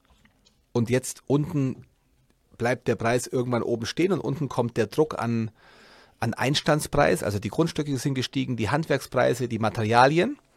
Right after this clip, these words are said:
Das heißt, mit diesen hohen Zinsen, wenn du heute einen Neubau baust, verdienst du kein Geld mehr, du bringst Geld mit. Und das macht natürlich keiner, das heißt,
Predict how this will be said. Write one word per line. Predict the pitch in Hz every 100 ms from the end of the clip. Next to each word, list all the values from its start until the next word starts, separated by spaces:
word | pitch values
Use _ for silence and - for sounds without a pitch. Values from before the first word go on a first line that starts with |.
| _ _ _
Das | 117 -
heißt, | 127 165 - -
mit | - 175 185
diesen | 160 139 131
hohen | 117 135 120 -
Zinsen, | 156 190 208 190
wenn | 143
du | 127 113
heute | 143 180 151
einen | - 120
Neubau | 117 131 127 117 104
baust, | 104 104 147 294 -
verdienst | - 113 123 143 - 151
du |
kein | 135 139 135
Geld | 147 165 -
mehr, | 104 113
du | 139
bringst | 120 120 117 -
Geld | 123 123 -
mit. | 175 - - _ _ _ - - -
Und | 123
das | 135 185
macht | 196 -
natürlich | 120 - 117 110
keiner, | - 104 175
das | 214 -
heißt, | 104 135 185 -